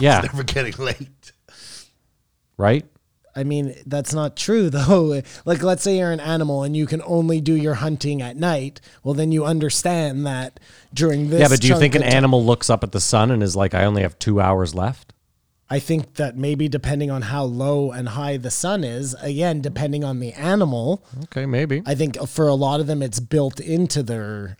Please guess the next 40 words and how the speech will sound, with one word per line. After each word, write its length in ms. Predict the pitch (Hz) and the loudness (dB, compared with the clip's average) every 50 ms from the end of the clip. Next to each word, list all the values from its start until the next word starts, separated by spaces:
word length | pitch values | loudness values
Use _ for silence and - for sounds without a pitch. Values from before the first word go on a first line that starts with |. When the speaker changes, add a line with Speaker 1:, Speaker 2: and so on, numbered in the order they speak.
| _ | _
Speaker 3:
um, 400 | - 120 117 110 107 107 107 107 | -10 -8 -6 -6 -6 -8 -8 -8
D 260 | 110 107 131 139 131 127 | -6 -4 -4 -2 -2 -2
N 180 | 117 113 120 | -4 -4 -4
A, 340 | 139 151 151 143 127 113 113 | -4 -2 -2 -4 -4 -6 -8
the 200 | 110 101 107 107 | -10 -10 -8 -6
sun 500 | 101 - - 143 123 113 107 101 104 107 | -4 -4 -2 -4 -4 -6 -8 -10 -10 -10
rising 460 | 107 107 107 107 110 101 117 113 107 | -10 -10 -8 -8 -8 -8 -10 -12 -12
and 240 | 104 101 101 101 92 | -14 -14 -14 -12 -8
setting 380 | - - - 135 123 117 110 110 | -6 -6 -6 -6 -8 -8 -10 -12
like 240 | 107 104 101 - | -12 -12 -12 -12
that. 240 | - 110 110 113 110 | -12 -12 -12 -12 -10
But 240 | 113 120 113 - _ _ _ _ _ - | -10 -10 -10 -12 _ _ _ _ _ -12
I 100 | 123 127 | -10 -10
think 240 | 120 - 143 135 120 | -8 -8 -8 -8 -8
for, 400 | - - 135 123 120 113 107 110 117 | -10 -10 -8 -8 -8 -10 -10 -12 -12
you 160 | - 147 156 | -8 -6 -6
know, 280 | 139 117 110 143 151 - _ _ _ _ _ - | -6 -4 -6 -6 -8 -10 _ _ _ _ _ -12
I 80 | 120 | -10
think 160 | 123 147 104 - _ _ - - | -10 -10 -10 -12 _ _ -8 -6
chimps 500 | - 143 160 185 147 - - - - - | -4 -2 -2 -4 -4 -6 -8 -8 -8 -6
for 160 | - 127 127 | -6 -8 -8
sure 320 | 110 - 147 180 214 202 | -6 -4 -2 -2 -2 -2
look 240 | 156 123 117 117 - | -2 -6 -8 -10 -10
up 160 | 127 113 - | -12 -12 -12
at 140 | 113 104 - | -12 -14 -12
the 120 | - 120 117 | -10 -6 -4
sun 320 | - - 120 117 107 107 | -4 -4 -4 -4 -6 -6
and 340 | 107 104 104 110 123 117 104 _ _ _ _ _ _ - | -8 -8 -8 -8 -8 -8 -10 _ _ _ _ _ _ -12
can 180 | - 139 127 110 | -8 -6 -6 -6
tell 300 | 104 127 127 123 117 107 | -6 -8 -8 -8 -10 -10
how 220 | 87 120 123 120 | -10 -10 -8 -8
low 180 | 110 113 120 120 | -6 -6 -6 -6
or 160 | 117 120 117 | -6 -8 -8
high 220 | 95 95 120 120 | -8 -8 -8 -8
it 160 | 120 120 113 | -10 -10 -12
is. 240 | 120 120 117 104 95 | -12 -12 -12 -12 -10
And 240 | 104 110 107 107 104 | -12 -12 -12 -8 -6
Speaker 2:
I 80 | 139 160 | -4 -4
Speaker 3:
it 80 | 170 | -4
Speaker 2:
think 340 | 135 - 127 127 131 135 131 | -4 -6 -6 -6 -6 -4 -4